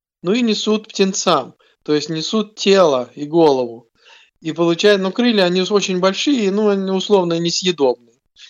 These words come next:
И получается, что вот короткий момент, они специализируются, вот, наверно, на разных видах стрекоз, и потом уже опять переходят на мух, потому что когда она уже, как я говорил, стрекоза крепчает,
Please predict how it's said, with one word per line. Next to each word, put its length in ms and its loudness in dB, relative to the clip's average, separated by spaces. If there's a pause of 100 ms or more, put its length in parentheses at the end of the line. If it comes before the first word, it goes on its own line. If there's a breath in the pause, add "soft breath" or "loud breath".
(160 loud breath)
И 40 -14
получается, 540 0
что 120 -8
вот 100 -6
короткий 440 0
момент, 360 -2
они 180 -2
специализируются, 1000 -6
вот, 140 -8
наверно, 280 -4
на 120 -2
разных 380 0
видах 280 -12
стрекоз, 580 -6 (480)
и 60 -6
потом 260 0
уже 140 2
опять 280 0
переходят 480 -2
на 100 0
мух, 220 -6
потому 240 -10
что 100 -16
когда 240 0
она 160 -2
уже, 220 -4 (260 soft breath)
как 200 -8
я 60 2
говорил, 200 -2
стрекоза 640 -2 (280)
крепчает, 720 -2